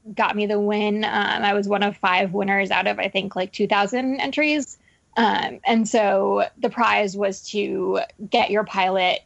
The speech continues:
developed, um, and mentored by whoever your mentor was. So one of them went with America Ferrera, and one of them went with Laurie McCreary, who does, uh, Madam Secretary. And, you know, so, like, different ones had different mentors. Um, and I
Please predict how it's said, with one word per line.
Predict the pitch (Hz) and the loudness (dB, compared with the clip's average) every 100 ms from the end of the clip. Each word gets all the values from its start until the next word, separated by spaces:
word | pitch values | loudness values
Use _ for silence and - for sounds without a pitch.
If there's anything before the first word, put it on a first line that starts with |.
| 196 | -6
developed, | 214 202 185 185 180 - - | -2 2 4 4 0 -4 -4
um, | 202 185 - 196 - | 0 2 0 -2 -2
and | 202 196 | 0 2
mentored | 185 190 202 190 180 180 180 - | 2 0 2 2 4 2 -2 -2
by | 196 175 170 175 160 - - - 233 | 0 2 2 2 0 -2 -6 -10 0
whoever | 285 240 208 208 | 4 4 4 2
your | 196 190 | 2 0
mentor | 175 180 185 | -2 -2 -2
was. | 175 165 190 - | 0 0 -2 -4
So | 202 180 190 - - _ | -2 0 0 -4 -20 _
one | 226 226 | 0 2
of | 214 | 2
them | 208 | 0
went | 202 220 | 0 -2
with | 233 | -2
America | 220 214 262 311 | 0 0 0 0
Ferrera, | 311 359 320 240 202 190 | 0 2 4 4 4 2
and | 202 | 0
one | 190 | 0
of | 202 | 0
them | 208 | 0
went | 196 202 | -2 -2
with | 214 | 0
Laurie | 214 220 | 0 2
McCreary, | 262 - 269 233 202 185 196 | 0 0 2 4 4 2 2
who | 196 190 190 | 2 4 2
does, | 190 190 190 | 2 0 2
uh, | 190 185 | 0 2
Madam | 180 202 | 0 0
Secretary. | 214 262 226 202 196 190 180 175 | -2 0 -2 0 0 0 0 -2
And, | 175 185 | -4 -2
you | 208 | 0
know, | 180 | 0
so, | 202 247 | 2 2
like, | 240 240 | 2 2
different | 302 302 269 | 0 2 2
ones | 233 220 | 2 2
had | 220 202 | 0 -2
different | 202 202 | -2 -2
mentors. | 185 180 196 180 190 - | -2 0 0 0 0 0
Um, | - - | 0 0
and | - 208 202 | 0 0 2
I | 202 196 202 | 2 2 0